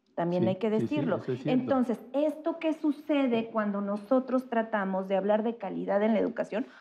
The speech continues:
Speaker 1: Bueno, tenemos esa diferenciación. ¿Qué implicaría para nosotros tener calidad en nuestros procesos? Bueno, va a responder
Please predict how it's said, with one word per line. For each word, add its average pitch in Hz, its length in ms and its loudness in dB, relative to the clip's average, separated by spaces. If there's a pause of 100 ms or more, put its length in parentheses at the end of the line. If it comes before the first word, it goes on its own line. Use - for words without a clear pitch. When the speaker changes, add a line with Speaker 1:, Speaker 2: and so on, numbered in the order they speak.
(100)
Speaker 1:
Bueno, 226 320 2
tenemos 226 520 2 (420)
esa 262 340 4
diferenciación. 196 880 0 (400)
¿Qué 302 140 4
implicaría 269 920 0
para 202 240 0
nosotros 190 880 0
tener 214 680 2
calidad 202 460 0
en 233 100 4
nuestros 196 300 -2
procesos? 170 540 0 (220)
Bueno, 175 280 0
va 214 140 2
a 220 40 2
responder 262 760 0